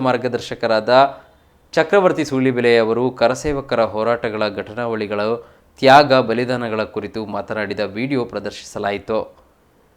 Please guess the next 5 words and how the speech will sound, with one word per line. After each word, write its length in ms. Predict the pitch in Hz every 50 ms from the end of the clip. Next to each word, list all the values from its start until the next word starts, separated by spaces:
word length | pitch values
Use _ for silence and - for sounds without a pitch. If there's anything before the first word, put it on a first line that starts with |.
| _ _ _ _ _
ಸನ್ಮಾನ 440 | - - 175 165 180 202 214 208 202 185 -
ಸ್ವೀಕರಿಸಿದ 440 | 180 170 175 175 151 139 - 147 147 147 147 147
ಕರಸೇವಕರು 640 | 147 139 139 139 - 139 127 123 - - 127 123 131 131 117
ಮೆಚ್ಚುಗೆಯನ್ನು 520 | 110 110 - - 139 127 131 123 117 113 107 -
ಸೂಚಿಸಿದರು. 600 | - 95 - 110 92 - 104 107 107 104 107